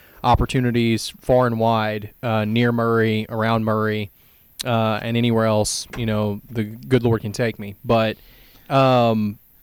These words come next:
I've had a lot of people quietly ask me to either open up a tip jar or,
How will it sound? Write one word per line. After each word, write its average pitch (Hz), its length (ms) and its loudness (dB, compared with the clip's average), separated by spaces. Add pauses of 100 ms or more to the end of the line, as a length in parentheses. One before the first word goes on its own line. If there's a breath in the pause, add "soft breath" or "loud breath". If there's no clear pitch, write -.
(500)
I've 135 140 2
had 214 180 4
a 277 40 4
lot 214 160 4
of 165 80 2
people 131 300 0
quietly 131 580 2
ask 113 300 0
me 110 280 -4
to 107 640 -6
either 113 320 -4
open 127 220 0
up 120 80 -4
a - 40 -6
tip 117 220 -6
jar 110 480 0
or, 107 640 0